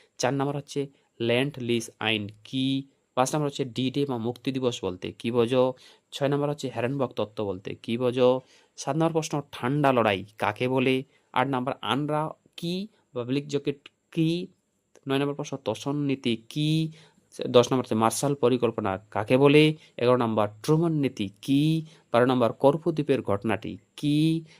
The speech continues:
তেরো নম্বর রম বার্লিন টোকিও অক্ষশক্তি কি? চোদ্দ নম্বর ইঙ্গো ফরাসি তোষণ নীতি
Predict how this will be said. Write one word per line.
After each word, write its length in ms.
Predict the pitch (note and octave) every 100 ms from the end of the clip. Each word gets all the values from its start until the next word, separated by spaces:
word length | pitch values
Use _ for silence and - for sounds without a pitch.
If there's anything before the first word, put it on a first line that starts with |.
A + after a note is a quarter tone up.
| _ -
তেরো 160 | C3+
নম্বর 320 | C#3+ C#3+ A#2
রম 300 | G#2+ B2+ D#3
বার্লিন 400 | D3 B2 B2+ B2+
টোকিও 460 | C3 A#2+ A#2 A#2+ G#2
অক্ষশক্তি 640 | F#2+ - A2 G#2+ - - A2 -
কি? 420 | D3 D#3+ E3 D#3+ - -
চোদ্দ 240 | - C#3 D3
নম্বর 280 | D#3 D#3 D3
ইঙ্গো 300 | D#3 D#3+ E3
ফরাসি 320 | D#3 C3 -
তোষণ 300 | B2+ A2+ -
নীতি 340 | A#2+ A2 G2+